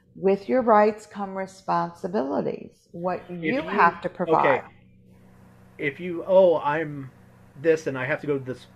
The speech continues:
Speaker 2: this festival for, for ritual," you need to continue that. You don't just do it for the summer and don't do it. You should do it
Speaker 1: Right.
Speaker 2: for all, all, all the, you know.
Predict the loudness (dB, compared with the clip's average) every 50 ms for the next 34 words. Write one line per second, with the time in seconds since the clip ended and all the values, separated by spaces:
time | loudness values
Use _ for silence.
0 | -20 -14 -10 -10 -10 -10 -6 -2 0 0 0 0 -4 -6 -4 -4 -4 -6 -6 -4
1 | -2 -2 -2 -4 -8 -18 -14 -12 -10 -6 -6 -6 -6 -6 -8 -8 -8 -8 -10 -12
2 | _ -20 -20 -20 -20 -20 -20 -20 -20 -20 -20 -20 -20 _ _ _ _ -18 -16 -12
3 | -12 -10 -10 -8 -8 -8 -8 -10 -10 -14 -20 -20 -20 _ _ _ -18 -16 -14 -14
4 | -14 -14 -12 -8 -8 -8 -8 -8 -10 -10 -12 -12 -14 -20 -20 -20 -20 -10 -6 -6
5 | -4 -4 -6 -6 -6 -6 -8 -8 -10 -18 -20 -20 -20 -20 -20 -12 -4 -2 0 0
6 | 0 -2 -4 -4 -4 -4 -2 -2 0 0 0 0 0 -2 -2 -4 -6 -12 -18 -20
7 | -20 -20 -20 -20 -8 -4 -2 -2 -2 -4 -6 -6 -6 -6 -6 -8 -14 -20 -20 -20
8 | -20 -20 -20 -20 -20 -20 -20 -20 -20 -18 -14 -12 -12 -12 -12 -12 -8 -6 -4 -2
9 | -2 -2 -2 -2 -4 -6 -8 -10 -12 -18 -20 _ _ -14 -12 -12 -12 -14 -12 -8
10 | -6 -4 -4 -2 -2 -4 -6 -6 -8 -12 -14 -18 -18 -18 -16 -16 -16 -18